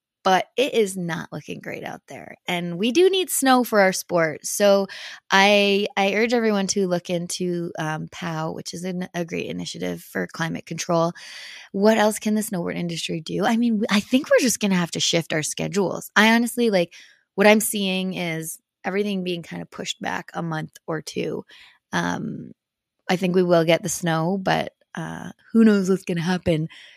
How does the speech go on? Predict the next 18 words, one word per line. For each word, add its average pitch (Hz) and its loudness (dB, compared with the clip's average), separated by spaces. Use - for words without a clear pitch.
twenty, 165 -2
fifty - -4
years 165 -2
from 160 -8
now. 156 -10
So 170 -8
we 196 -4
definitely 196 2
keep, 190 -2
gotta 170 2
keep 175 -2
our 165 0
finger 170 -4
on 165 -6
the 165 -6
pulse - -6
in, - -8
uh, - -10